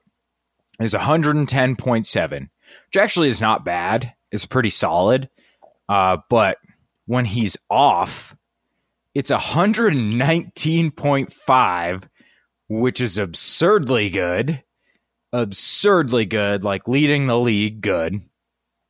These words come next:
So we're eight point eight. I think that math's, yeah, we're eight point eight. So I'm bad at math, guys. I'm sorry. Uh, eight point eight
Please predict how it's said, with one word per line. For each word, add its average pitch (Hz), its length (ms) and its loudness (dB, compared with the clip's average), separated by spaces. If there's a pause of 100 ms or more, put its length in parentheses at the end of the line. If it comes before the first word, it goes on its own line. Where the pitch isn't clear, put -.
(340)
So 120 540 0 (560)
we're 151 180 2 (140)
eight 160 320 0
point 175 360 -2 (180)
eight. 131 320 2 (600)
I 98 140 -4
think 117 280 -4
that 90 180 -2
math's, 92 340 -4
yeah, 143 220 2
we're 131 220 2
eight 165 240 2
point 160 260 0
eight. 135 400 2
So - 140 -2
I'm 120 220 -4
bad 98 260 0
at 82 100 -2
math, 82 340 -8
guys. 82 380 -6
I'm 113 140 -2
sorry. 82 540 -2 (680)
Uh, 101 480 0 (260)
eight 151 220 0
point 165 360 -2 (100)
eight 127 340 2